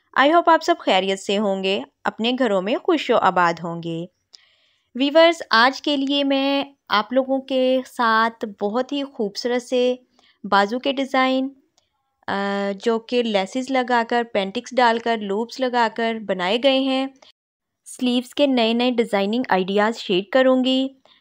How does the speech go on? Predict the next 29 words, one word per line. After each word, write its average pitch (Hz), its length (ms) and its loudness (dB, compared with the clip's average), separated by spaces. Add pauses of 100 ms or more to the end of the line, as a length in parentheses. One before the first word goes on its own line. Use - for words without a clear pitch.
(140)
जो 208 220 2
कि 233 200 0
आप 180 340 2
लोग 208 200 0
अपने 202 320 0
लॉन 190 380 0
कॉटन 233 320 2
के 226 160 0
ड्रेसेस 185 540 -2
पर 240 220 -2
बना 190 360 0
सकते 262 420 -2
हैं। 254 300 -2 (580)
अ, 190 200 0
बहुत 214 320 -2
ही 254 60 -4
सिंपल 226 440 0
से 277 180 0
डिज़ाइन 247 420 0
है 233 180 0
और 214 160 2
आसानी 196 380 -2
से 269 120 2
बन 254 200 0
जाने 254 240 2
वाले 247 240 0
डिज़ाइन 233 400 -2
हैं, 240 200 -4
ज़्यादा 202 560 0